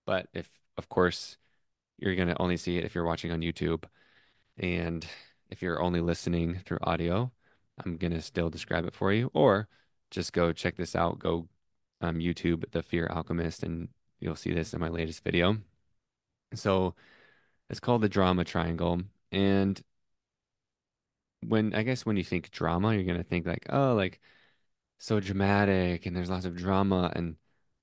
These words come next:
kind of, but really what this means is that there's conflict. That's all that really means, is that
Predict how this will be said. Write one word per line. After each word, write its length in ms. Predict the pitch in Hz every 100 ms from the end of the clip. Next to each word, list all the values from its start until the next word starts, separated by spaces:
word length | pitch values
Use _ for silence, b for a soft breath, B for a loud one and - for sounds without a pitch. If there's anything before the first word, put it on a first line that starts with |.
| _
kind 340 | - 95 98 117
of, 220 | 127 113
but 160 | 98 -
really 280 | 107 113 98
what 200 | 90 - -
this 340 | 87 80 -
means 680 | 85 85 85 90 113 131 - b b _ _ -
is 200 | 87 82
that 280 | 85 85 -
there's 800 | 85 85 85 85 82 85 - - _ _ -
conflict. 600 | - 80 - - - - -
That's 180 | - 87
all 120 | 98
that 120 | 87
really 240 | 82 85 85
means, 400 | 85 82 82 -
is 400 | 90 82 82 - b b b b b _ _ _ _ _ _ _ -
that 300 | 95 90 82